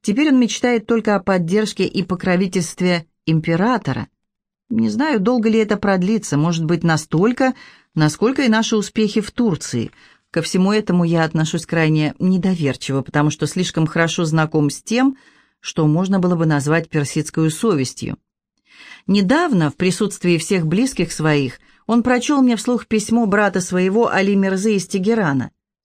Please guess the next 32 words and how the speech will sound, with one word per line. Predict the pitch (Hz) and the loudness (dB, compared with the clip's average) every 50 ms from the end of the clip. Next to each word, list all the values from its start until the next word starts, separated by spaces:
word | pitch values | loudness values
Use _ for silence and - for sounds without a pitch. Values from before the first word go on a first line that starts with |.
| _ | _
Брат | - 143 139 170 196 240 294 339 330 - _ - - - _ _ | -6 -2 0 2 2 2 2 0 -4 -8 _ -20 -20 -20 _ _
в | _ | _
самых | - - 269 285 262 220 - | -2 0 2 2 2 2 2
резких | 196 220 220 220 - 175 - | 0 0 0 0 -4 -6 -2
выражениях | 165 170 170 165 160 175 240 254 233 208 175 165 | 0 0 2 2 2 2 2 2 2 2 0 -2
упрекал | 185 170 - 170 175 160 226 226 226 | -4 -2 -2 -2 -2 0 2 2 2
его | 220 196 196 196 208 202 202 - - _ _ | 2 2 2 2 0 0 0 -6 -16 _ _
в | 156 180 | 0 0
отступничестве | 185 180 180 - - - 294 311 302 247 208 175 - - 147 - - 147 151 147 | 0 0 -2 -8 -2 0 0 0 2 2 0 0 0 -4 -6 -6 -2 0 0 0
от | 151 151 _ | 0 -2 _
Персии, | - 226 240 202 - - - - 123 - - - _ _ _ _ _ | -2 0 0 0 -2 -6 -8 -8 -8 -8 -10 -16 _ _ _ _ _
говорил, | - 147 151 156 160 156 170 185 185 | -6 -2 0 2 2 2 2 2 0
что | 175 - - 151 | -2 -4 -2 0
народное | 156 151 156 170 175 156 160 160 156 | 0 2 2 0 2 2 2 2 2
нерасположение | 156 160 170 175 170 - - 156 156 - - - 147 147 147 143 180 240 262 240 208 175 | 2 2 0 0 -2 -2 -2 -4 -4 -4 -4 -2 0 0 0 0 0 2 2 2 2 0
к | 160 - | -2 0
нему | 160 147 143 143 139 131 - - _ _ _ _ _ | 0 2 2 2 2 0 -2 -6 _ _ _ _ _
растет, | 160 156 156 151 151 - - - 233 233 180 - - _ _ _ _ _ _ | -2 0 0 0 -2 -4 -6 -2 0 0 0 -2 -4 _ _ _ _ _ _
что | _ - - 165 139 | _ -6 -4 -4 -2
при | - 151 156 | 0 -2 0
дворе | 143 151 160 175 185 | 0 2 2 2 0
шаха | 175 - 214 208 202 - 175 | 0 0 -2 -2 0 -2 -4
все | 156 - - 185 | -4 -2 -2 0
уверены, | 175 165 160 156 170 202 214 220 220 214 202 - - - - | 0 0 0 2 2 2 2 2 0 0 -2 -6 -12 -20 -14
что | _ - - 208 196 | _ -4 0 0 2
он | 185 180 | 2 2
продал | 180 214 214 202 196 190 | 2 0 0 2 0 -2
себя | 180 - 196 175 180 180 | -2 -2 -2 0 0 0
России | 180 180 180 180 - 269 269 262 233 208 | 0 0 -2 -2 -2 -2 0 0 0 0
и | - - 208 | -2 -4 -4
так | 208 214 208 202 202 | -2 -2 -2 -2 0
далее. | 247 269 247 185 143 127 110 - | 0 0 0 0 -2 -2 -4 -8